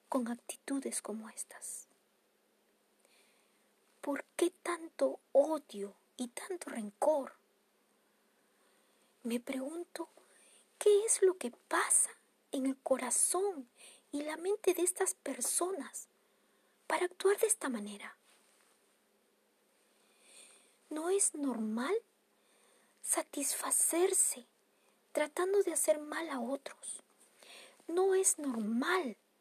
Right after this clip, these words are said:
reír con el llanto de otros? ¿No es normal gozar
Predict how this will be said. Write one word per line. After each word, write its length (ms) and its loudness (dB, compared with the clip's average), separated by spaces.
reír 420 2
con 220 0
el 160 0
llanto 400 -4
de 160 0
otros? 640 -6
¿No 340 -2
es 240 -6
normal 840 0
gozar 560 0